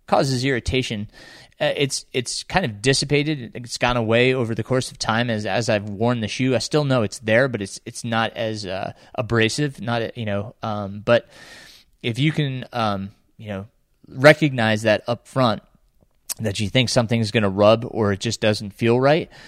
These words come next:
from those overlays, um, you know, be cautious of that. At the same time, there's a lot of shoes that don't have a lot of overlays. Um, we're, we're seeing a lot more knit shoes,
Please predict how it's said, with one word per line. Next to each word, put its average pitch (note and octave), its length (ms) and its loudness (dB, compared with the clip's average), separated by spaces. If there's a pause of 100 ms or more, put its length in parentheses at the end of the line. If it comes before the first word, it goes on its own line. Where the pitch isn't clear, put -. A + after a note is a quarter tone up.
(220)
from C3 260 2
those B2+ 200 4
overlays, D3 640 0 (140)
um, G#2 460 -6
you A#2 100 -8
know, G#2+ 60 -2
be A#2+ 140 -2
cautious D#3+ 440 2
of F#2 100 -8
that. - 260 -6 (320)
At - 160 -4
the C3+ 60 0
same D#3+ 300 2
time, D3+ 380 2
there's B2 160 0
a C3+ 60 -2
lot E3+ 200 -4
of C#3+ 60 -2
shoes F3 320 -2
that A#2+ 240 -2
don't C#3+ 280 2
have D3 400 -2
a A2 60 2
lot A#2 240 6
of A#2+ 220 0
overlays. G2 640 4 (340)
Um, A2 500 0
we're, C#3 260 6
we're B2+ 160 4
seeing C#3+ 260 0
a A#2+ 80 0
lot A#2+ 240 6
more A2+ 240 2
knit A2 320 0
shoes, G#3+ 480 -4